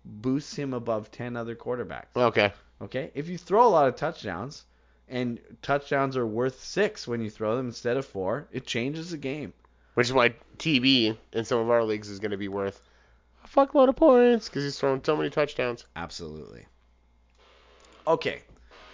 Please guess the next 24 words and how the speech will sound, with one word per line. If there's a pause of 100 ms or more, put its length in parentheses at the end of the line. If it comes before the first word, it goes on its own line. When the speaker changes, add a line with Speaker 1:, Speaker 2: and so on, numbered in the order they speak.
(420)
Speaker 1:
Now
the
part
you've
all
been
waiting
for
that
we
skipped
last
week
'cause (140)
I
had (340)
kind
of (300)
had
some
beverages. (960)
Whitey's (360)
Weekly (400)
Awards.